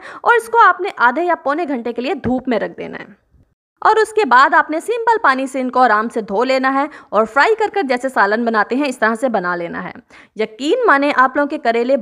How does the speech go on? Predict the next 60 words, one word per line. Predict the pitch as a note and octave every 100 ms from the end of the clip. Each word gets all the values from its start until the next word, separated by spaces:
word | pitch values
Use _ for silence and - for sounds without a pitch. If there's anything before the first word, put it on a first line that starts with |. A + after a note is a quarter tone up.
| -
बहुत | G3 C4
ही | G4
टेस्टी | F#4 F4 - F#4
बनेंगे | F#4 E4+ F4
और | - G#4
बिल्कुल | C4 D4+ F#4+ G4
भी | F4
कड़वे | - A3+ A3
नहीं | G#3 F3+
बनेंगे। | F3 - - - - _ -
अब | C4
नेक्स्ट | C#4 D4+ -
टिप | A4
की | G4+
तरफ | - E4+ F4+
आते | C4+ D4
हैं। | F#4 D5 - _ -
अक्सर | - C5+
हम | B4+ B4
लोग | B4
प्याज | - C#4 D4+ D#4+
इकट्ठी | - F4+ G4
लेकर | F4+ F4
रख | A#3 A#3
लेते | E4+ A#3+ B3+
हैं, | C#4+ E4
जिसकी | D4 - F#4
वजह | G4
से | G#4
कुछ | G#4 F#4
प्याज | - D4 C#4+
जो | D4+
है | E4 D4+
पड़े | C4 C4
पड़े | C4+ C4+
गल | G#3 A#3
भी | D#4+
जाती | C4+ A3 B3+
है। | F#4 C5 - -
तो | -
आप | - F4
लोगों | A#4 A#4
ने | A#4+
क्या | G#4 G4+
करना | G#4 F4
है | F4+ F#4+ G4
कि | D#4 D4
जो | D4
गली | C4+ A#3+ F#4
हुई | A4
प्याज | G#4 C#4+ B3 B3+
है | F4+
ये |
आप | D4 D4+
लोगों | F4+ G4
ने | G#4
फ़ौरन | - A4 A#4 A4
निकाल | F4 A#3 A3
देनी | G3+ G3+
है। | G#3